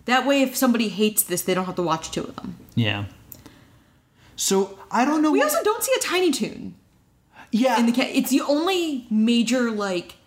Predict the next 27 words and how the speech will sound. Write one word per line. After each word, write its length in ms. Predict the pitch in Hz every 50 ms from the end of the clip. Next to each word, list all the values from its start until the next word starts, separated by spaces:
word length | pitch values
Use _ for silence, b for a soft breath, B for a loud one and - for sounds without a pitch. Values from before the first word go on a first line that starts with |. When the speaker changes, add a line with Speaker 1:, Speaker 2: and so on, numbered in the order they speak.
| _ _ _ _ _ _ _ _ _ _ _ -
Speaker 1:
uh, 260 | 202 190 175 - -
franchise 680 | - - - 220 220 247 320 - - 403 415 466 427 330
we 100 | 262 262
don't 240 | 277 277 262 262 -
see. 460 | - - 233 196 175 - - - - _ _ _ - 147
Speaker 2:
Be-, 360 | - 233 226 - - 262 254 269
and 100 | 233 226
you 80 | 240
know 100 | 233 262
what? 120 | 285 294 285
Now 160 | 220 220 233
that 60 | 226 214 202
I 40 | 202
remember, 640 | 208 202 196 214 233 240 277 269 247 233 - - - _ _ _ _ -
there 340 | 131 139 147 202 254 302 302
was 520 | 247 226 240 262 320 320 311 277 240 -
a 180 | - 202 247 262 -
Tiny 420 | - - 170 240 277 285 294 285
Toon 400 | 277 277 - - 165 170 190 214
Star 540 | 214 - - - - - 330 349 349 381 359
Wars. 420 | 240 147 131 113 - - - -
Speaker 1:
Was 300 | - 554 554 523 - -
there? 540 | 320 311 262 226 185 180 - - - 50 - - -
Speaker 2:
Yes, 440 | - 262 285 285 302 247 - - -
because 540 | - 208 190 - - 202 202 196 185 - - -
I 100 | - 170 202
remember 920 | 196 214 233 233 240 233 240 285 262 269 220 240 233 233 240 240 240 240